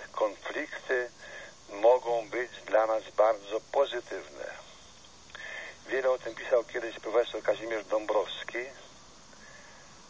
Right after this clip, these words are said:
Przed operą paryską stoi pomnik, na którym widnieje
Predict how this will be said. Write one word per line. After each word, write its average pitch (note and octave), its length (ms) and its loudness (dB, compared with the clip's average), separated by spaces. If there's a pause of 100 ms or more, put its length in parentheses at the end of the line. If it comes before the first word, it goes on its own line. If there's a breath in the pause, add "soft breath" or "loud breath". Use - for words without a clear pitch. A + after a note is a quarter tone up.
(400)
Przed - 260 4
operą C3 460 6
paryską A#2+ 600 2 (120)
stoi A2+ 280 2
pomnik, A#2 520 -2 (320)
na A2 140 6
którym A#2+ 540 -4 (580 loud breath)
widnieje A2 760 -4